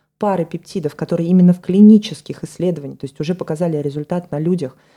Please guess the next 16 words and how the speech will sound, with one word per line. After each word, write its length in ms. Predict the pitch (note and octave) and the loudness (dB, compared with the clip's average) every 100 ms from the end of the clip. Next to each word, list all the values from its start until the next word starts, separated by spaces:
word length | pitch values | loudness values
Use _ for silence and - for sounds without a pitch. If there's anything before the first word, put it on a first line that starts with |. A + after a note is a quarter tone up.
| _ | _
которые 320 | - - D#3+ | -6 -4 -4
продемонстрировали 920 | - D3+ E3+ F3 - G3+ F3+ D3 D3 | -6 -2 2 0 0 0 0 -2 -6
эффект 320 | D3 - - D#3 | -6 -6 -6 -12
в 60 | |
определенном 520 | D#3 E3 F3 F#3+ F3 | -10 -6 -2 0 0
соотношении 580 | D#3 D#3+ - E3 A#3 F3+ | -2 -8 -8 -4 -2 -2
друг 300 | D3 D#3+ F3+ | -4 -4 -4
с 40 | E3 | -2
другом. 380 | F3 F#3 C3 | -2 -4 -6
То 80 | B2 | -16
есть 100 | - | -14
это 120 | - | -8
очень 200 | G3+ G#3 | -6 -4
важный 360 | F#3+ D#3 C3+ C3+ | -4 -4 -8 -14
эффект 220 | - D#3+ | -12 -12
синергии, 600 | - D#3+ D#3+ E3+ D4 D#3 | -8 -6 -6 -4 -4 -4